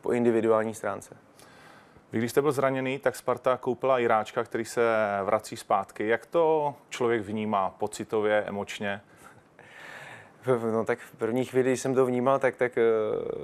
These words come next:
Speaker 1: bylo to tak, že jsem asi myslel, že potřebuju rychle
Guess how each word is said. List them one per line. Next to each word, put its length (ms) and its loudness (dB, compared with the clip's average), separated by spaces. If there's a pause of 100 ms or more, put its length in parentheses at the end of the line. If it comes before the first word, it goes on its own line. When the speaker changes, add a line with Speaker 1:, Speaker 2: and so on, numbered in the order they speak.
(580)
Speaker 1:
bylo 240 0
to 120 -2
tak, 200 4
že 140 0
jsem 280 0
asi 240 -4
myslel, 280 0
že 100 0
potřebuju 540 2
rychle 340 -2